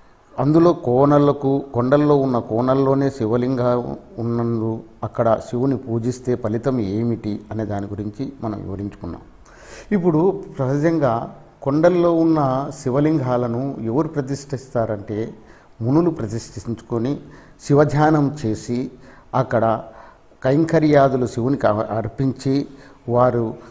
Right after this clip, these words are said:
ని-, నిరంతరం తపస్సు చేసి, ఆ, కై-, ఆ, వాళ్ళ యొక్క జీవితాన్ని గడిపింటారు. కాబట్టి ఆ మునులు యొక్క సేవించి పూజించిన శివలింగానికి పూజిస్తే, ఆ, అపారమైన ధన సంపదలను,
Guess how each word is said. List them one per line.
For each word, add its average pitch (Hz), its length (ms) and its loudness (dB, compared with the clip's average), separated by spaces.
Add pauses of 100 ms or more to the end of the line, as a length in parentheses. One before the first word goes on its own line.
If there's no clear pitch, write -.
(120)
ని-, 131 260 0
నిరంతరం 156 500 4
తపస్సు 127 500 -4
చేసి, 113 420 -2 (540)
ఆ, 160 160 -2 (460)
కై-, 135 260 6 (320)
ఆ, 151 60 4
వాళ్ళ 127 280 6
యొక్క 123 240 2
జీవితాన్ని 143 640 0
గడిపింటారు. 113 500 -2
కాబట్టి 98 680 -6 (300)
ఆ 107 200 -2
మునులు 110 360 0
యొక్క 147 400 2
సేవించి 123 840 -2 (360)
పూజించిన 143 480 2
శివలింగానికి 127 840 -2
పూజిస్తే, 147 760 -2 (460)
ఆ, 220 160 2 (320)
అపారమైన 135 840 2 (880)
ధన 110 160 0
సంపదలను, 139 800 0